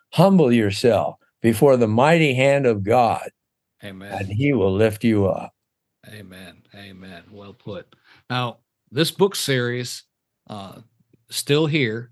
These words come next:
Speaker 2: is supposed to be a twelve book series. When's the next book in the series? Uh, when's it titled, and when do you believe it'll be published?
Speaker 1: Okay, the next book is entitled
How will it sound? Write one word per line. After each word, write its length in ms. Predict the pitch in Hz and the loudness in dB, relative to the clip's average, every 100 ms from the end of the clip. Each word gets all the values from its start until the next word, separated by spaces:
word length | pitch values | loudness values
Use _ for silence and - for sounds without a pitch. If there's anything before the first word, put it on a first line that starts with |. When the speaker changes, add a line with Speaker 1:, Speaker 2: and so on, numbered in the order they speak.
| - | -12
Speaker 2:
is 120 | 120 | -10
supposed 260 | - 143 - | -8 -8 -6
to 40 | |
be 80 | 135 | -6
a 80 | 110 | -6
twelve 680 | - - 160 156 156 151 - - | -8 -4 -2 0 -2 -4 -10 -4
book 260 | 135 135 | -2 -2
series. 640 | - - 151 95 78 - - - | -4 -6 -6 -8 -12 -18 -18 -10
When's 340 | 123 165 151 | -6 -4 -4
the 80 | 156 | -4
next 260 | 156 156 143 | -4 -4 -6
book 180 | 156 | -4
in 100 | 156 | -4
the 60 | 131 | -4
series? 560 | - 139 135 127 - - - | -2 -2 0 -2 -6 -16 -14
Uh, 60 | 110 | -10
when's 260 | 117 143 | -6 -6
it 120 | 135 | -8
titled, 340 | - 151 156 151 | -6 -2 -2 -2
and 100 | 120 | -4
when 140 | 123 135 | -4 -2
do 60 | |
you 180 | 131 127 | -2 -4
believe 300 | 120 127 131 | -4 -4 -4
it'll 120 | 123 113 | -4 -6
be 100 | 113 | -6
published? 540 | 147 156 - - - _ _ _ _ _ _ _ | -6 -6 -12 -20 -20 _ _ _ _ _ _ _
Speaker 1:
Okay, 540 | 170 185 180 151 92 98 | 4 4 6 4 4 0
the 120 | 117 | 0
next 340 | 127 165 185 - | 2 2 2 2
book 380 | 190 170 104 - - _ _ _ | 4 4 2 -4 -20 _ _ _
is 220 | 123 123 | -2 0
entitled 800 | 127 135 127 147 143 117 90 - | 0 0 2 4 4 2 -2 -10